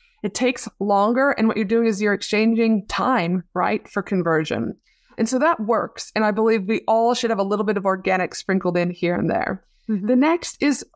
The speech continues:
Speaker 1: partnerships. Partnerships doesn't take as long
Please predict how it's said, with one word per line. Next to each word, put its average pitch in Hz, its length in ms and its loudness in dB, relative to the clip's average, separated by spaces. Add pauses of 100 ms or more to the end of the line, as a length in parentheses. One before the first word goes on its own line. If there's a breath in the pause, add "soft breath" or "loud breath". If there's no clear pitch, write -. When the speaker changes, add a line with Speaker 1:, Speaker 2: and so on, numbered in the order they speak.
Speaker 1:
partnerships. - 880 -2 (380)
Partnerships 311 580 0
doesn't 240 440 0
take - 460 -2
as 202 340 0
long 247 540 2